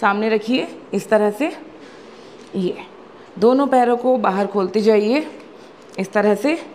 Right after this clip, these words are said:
और अपने दोनों पैरों को एक साइड में डाउन करिए इस तरह से पूरा नीचे, ठीक है? कोशिश कीजिए कि आपके दोनों घुटने नीचे आ जाएं। And then center, other side,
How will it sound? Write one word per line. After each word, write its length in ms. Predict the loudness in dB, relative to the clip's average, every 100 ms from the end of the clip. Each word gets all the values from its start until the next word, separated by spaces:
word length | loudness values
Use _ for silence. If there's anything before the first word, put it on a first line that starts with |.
| -20 -20 -4 2
और 180 | 2
अपने 380 | 2 -4 -2 -2
दोनों 320 | 2 2 0 0
पैरों 300 | 2 2 0
को 220 | 0 -2 -2
एक 160 | -2 2
साइड 240 | 2 2
में 100 | 2
डाउन 240 | 2 2 0
करिए 280 | -2 -2
इस 300 | -2 -2 -2
तरह 200 | 0 0
से 100 | -2
पूरा 280 | -2 2 2
नीचे, 380 | 2 -4 -8 -12 -14 -20 -20 -10
ठीक 140 | -2
है? 80 | 0
कोशिश 320 | 2 0 0 -4
कीजिए 260 | -2 2
कि 60 | 2
आपके 200 | 2 2
दोनों 280 | 2 2 -2
घुटने 240 | -2 -2
नीचे 280 | -2 0 2
आ 100 | 2
जाएं। 240 | 0 -4 -6 -16 -20 -14 -6
And 140 | -2
then 140 | -2 -4
center, 560 | -2 -2 0 2 2 0 -12 -20 -20 -20 -20 -8 -2
other 220 | 0 0
side, 540 | 2 4 4 0 -8